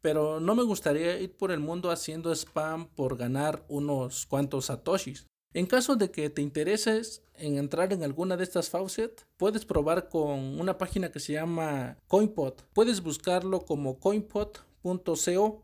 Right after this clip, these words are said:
y siguiéndolo con aplicaciones y servicios que te pagan polvo por realizar ciertas actividades, puedes intentar ganar unos satoshis con Electroneum.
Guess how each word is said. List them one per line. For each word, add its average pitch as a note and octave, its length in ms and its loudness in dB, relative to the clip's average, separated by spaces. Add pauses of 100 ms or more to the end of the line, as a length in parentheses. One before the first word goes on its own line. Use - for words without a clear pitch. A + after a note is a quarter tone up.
y D#3+ 140 4
siguiéndolo G#3+ 680 0
con D3+ 180 -2
aplicaciones C#3+ 720 -2
y C3 60 -4
servicios D3+ 480 -4
que - 80 -6
te - 120 -10
pagan D#3+ 440 0
polvo E3+ 480 2
por C#3 260 0
realizar C3+ 420 2
ciertas F3 440 -2
actividades, F#3 640 0 (100)
puedes A#3+ 320 4
intentar E3 460 2
ganar E3+ 480 0
unos E3+ 260 -2
satoshis D3+ 540 -4
con C3 180 -4
Electroneum. D#3 760 0